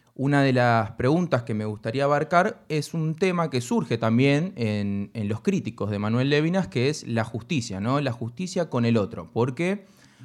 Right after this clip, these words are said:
¿cómo aplicar la justicia cuando el otro está en otro, cuando el otro me desborda y cuando yo no tengo que tratar de ensimismarlo? Porque nos con-, nos encontramos, digo, con un punto en el cual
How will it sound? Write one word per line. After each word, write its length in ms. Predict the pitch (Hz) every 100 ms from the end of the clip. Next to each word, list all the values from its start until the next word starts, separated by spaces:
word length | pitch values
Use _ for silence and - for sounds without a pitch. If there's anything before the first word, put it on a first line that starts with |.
| -
¿cómo 440 | - 185 208 202 180
aplicar 640 | 160 127 120 135 120 98 110
la 160 | 104
justicia 640 | 101 120 123 185 180 196 196
cuando 360 | 131 117 110
el 80 | 113
otro 260 | 143 147 156
está 200 | 131 123
en 100 | 135
otro, 480 | 147 117 127 185 190
cuando 220 | 107 101
el 60 | 107
otro 220 | 117 117
me 160 | 107 107
desborda 480 | 101 139 156 131 135
y 60 |
cuando 240 | 127 104 101
yo 140 | 135
no 120 | 127
tengo 240 | 120 143 131
que 100 | 107
tratar 360 | 107 101 131
de 80 | 123
ensimismarlo? 640 | 107 110 107 131 170 110
Porque 200 | 98 -
nos 140 | 107 98
con-, 240 | - 113
nos 140 | 113 107
encontramos, 440 | 107 117 165 135
digo, 160 | 135 123
con 140 | 117
un 160 | 123 117
punto 540 | 131 139 139 160 185 - - 123
en 140 | 110
el 180 | 107 117
cual 340 | 123 113 101